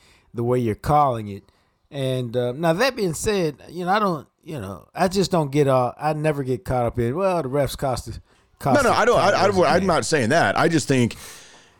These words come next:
Speaker 2: if I'm the N F L and that, and I'm, th-, that is the only game on television, and that is what you want your product to look like, you got a problem.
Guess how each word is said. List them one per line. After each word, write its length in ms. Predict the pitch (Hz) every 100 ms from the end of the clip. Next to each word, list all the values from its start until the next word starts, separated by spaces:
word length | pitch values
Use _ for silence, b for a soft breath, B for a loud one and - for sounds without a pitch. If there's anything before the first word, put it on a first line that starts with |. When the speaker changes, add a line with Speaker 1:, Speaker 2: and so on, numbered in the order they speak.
| -
Speaker 2:
if 160 | 139 185
I'm 200 | 262 277
the 140 | 180
N 80 | 180
F 180 | 160 127
L 280 | 139 160 -
and 120 | 120
that, 120 | 143
and 100 | 131
I'm, 360 | 143 175 160 131
th-, 120 | 226
that 180 | 160 254
is 160 | 262 156
the 160 | 151 -
only 600 | 185 233 226 220 208 185 -
game 460 | 104 180 160 147 143
on 180 | 139 127
television, 760 | - 165 139 92 82 78 78 - b b b b
and 120 | 127
that 160 | 170 220
is 120 | 170
what 140 | 160
you 160 | 127 151
want 220 | 180 185
your 100 | 156
product 460 | - 127 139 170 -
to 80 | 113
look 280 | 107 156
like, 360 | 170 220 - -
you 160 | - 220
got 160 | 240
a 60 | -
problem. 580 | - 120 101 - -